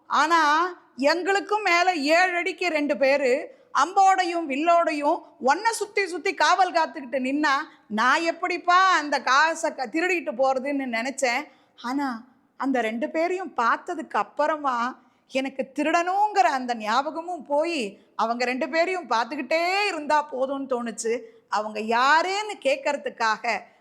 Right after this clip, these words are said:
காலை வரையில் இங்கு உன்னை பார்க்க நின்றேன்" என்று சொல்லும் பொழுது,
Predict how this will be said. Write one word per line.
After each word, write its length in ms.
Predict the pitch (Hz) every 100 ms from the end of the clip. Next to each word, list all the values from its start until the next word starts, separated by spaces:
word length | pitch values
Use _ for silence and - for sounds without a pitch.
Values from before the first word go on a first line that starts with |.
| _
காலை 440 | 226 240 285 311
வரையில் 340 | 294 285 311 294
இங்கு 280 | 247 220
உன்னை 380 | 214 226 262 294
பார்க்க 380 | 294 277 - 262
நின்றேன்" 500 | 226 226 226 247 226
என்று 200 | 214 180
சொல்லும் 360 | - 226 262 233
பொழுது, 540 | 208 226 269 202 -